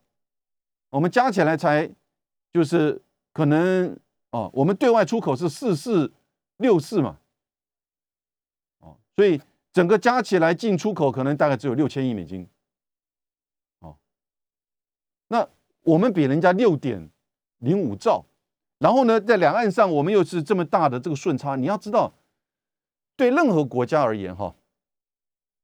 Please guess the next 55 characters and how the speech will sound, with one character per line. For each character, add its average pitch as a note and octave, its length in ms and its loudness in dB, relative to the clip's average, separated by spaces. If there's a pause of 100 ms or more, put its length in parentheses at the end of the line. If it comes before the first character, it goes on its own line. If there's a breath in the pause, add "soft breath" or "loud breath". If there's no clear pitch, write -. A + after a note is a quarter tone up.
(280)
它 B3+ 120 4
的 A3+ 100 4
对 A#3+ 260 2
外 A#3 260 4
不 A3+ 180 -4
管 D3+ 220 2
是 E3+ 140 -10
对 F#3+ 160 4
任 G#3 100 0
何 F3 120 2
国 D3+ 160 0
家 E3+ 120 2
或 D#3+ 80 2
地 E3+ 200 -4
区 F3+ 200 -8
的 D3+ 80 -2
这 C#3+ 60 -2
种 C3 220 -2
顺 D3+ 240 -2
差 D3 360 -2 (320)
过 B3+ 240 4
大 F3 300 2
的 A#2 100 -6
时 C3 200 -10
候， B2 280 -4 (360)
而 F#3+ 80 -2
且 D#3+ 120 0
过 G#3 240 2
为 D3 180 2
长 C#3+ 320 -6
期 - 200 -12
的 B2 100 -8
时 G#2+ 120 -12
候， G#2 220 -10 (420)
这 C#4+ 100 -18
都 B3+ 120 4
会 B3 140 2
是 G3 100 -4
一 G#3+ 40 -2
个 G3+ 80 -4
问 B3 200 2
题， F#2+ 320 -10 (580)
它 - 120 2
一 C4 100 2
定 C4 180 2
会 G#3 120 4
去 F3 60 -4
做 F3+ 180 0
平 D3 320 -6
衡， G2 160 -14 (580)
做 E3 100 2
贸 F#3 220 2
易 D#3 120 0
平 A2+ 260 -10
衡， F2+ 120 -14